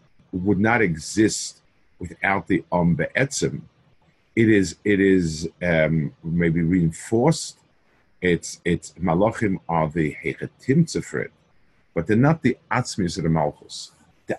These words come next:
Atzmius of the Malchus is Adam. And, and, and that's why on the, on the Kisei is Kidmus Adam,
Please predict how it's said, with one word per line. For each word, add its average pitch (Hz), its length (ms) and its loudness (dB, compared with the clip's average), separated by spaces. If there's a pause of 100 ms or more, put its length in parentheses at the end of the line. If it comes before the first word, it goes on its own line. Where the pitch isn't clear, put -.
Atzmius 147 460 0
of 98 60 -4
the 101 60 2
Malchus 95 460 0
is - 240 -10
Adam. - 340 -6 (680)
And, 92 420 2
and, 95 260 -2 (180)
and 90 120 -2
that's 101 300 0
why 101 240 2
on 85 100 0
the, 82 120 -4 (260)
on 101 160 -2
the 85 80 -4
Kisei - 420 -4
is 82 120 -2
Kidmus 90 680 -4
Adam, 92 440 0